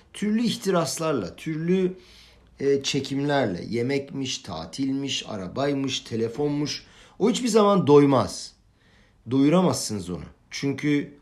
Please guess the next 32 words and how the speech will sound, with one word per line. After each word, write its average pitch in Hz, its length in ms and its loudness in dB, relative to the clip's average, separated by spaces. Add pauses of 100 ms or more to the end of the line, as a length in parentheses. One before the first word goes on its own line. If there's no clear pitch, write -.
(120)
aslında 139 500 -2
biz 131 200 -2
bunu 139 200 0
aramıyoruz. 110 540 0
Yani 107 220 -2
neşamamız 127 720 -2
bunu 131 200 -4
aramıyor. 101 520 -6
Baal 131 180 -2
Shem 147 260 -6
Tov 139 200 -6
diyor 190 220 -4
ki, 143 240 -10 (300)
"Sakın 151 440 -2
ha," 165 140 2
diyor, 117 340 0 (420)
"o 147 180 2
susamışlığını, 123 1080 -4
o 127 340 -2
Akadosh 139 540 -8
Baruch 127 200 -4
Hu'nun 131 440 -4
namelerine, 127 920 0 (540)
e, 123 180 -6
ulaşma 139 580 -2
isteğini 160 560 -2
susturma." 120 680 -6
Çünkü 131 320 -8
diyor, 139 160 -2
"Onun 147 240 -2
kaynağı 127 480 -2
kutsal, 101 440 -8